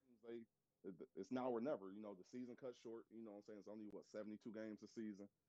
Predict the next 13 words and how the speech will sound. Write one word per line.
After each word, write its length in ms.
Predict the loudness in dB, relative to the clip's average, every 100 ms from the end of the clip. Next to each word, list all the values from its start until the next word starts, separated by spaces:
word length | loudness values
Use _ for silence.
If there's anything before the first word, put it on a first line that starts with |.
| _
Like, 160 | -6 2
some 160 | 6 6
of 20 |
these 140 | 6
teams, 320 | 6 6 6
and 160 | 2 2
with 160 | -2 0
Toronto 320 | 2 4 2 2
having 160 | 2
a 80 | 0
championship 480 | -2 0 0 0 2
pedigree, 480 | 2 2 0 -4 -6 _ _ _
like, 80 | -6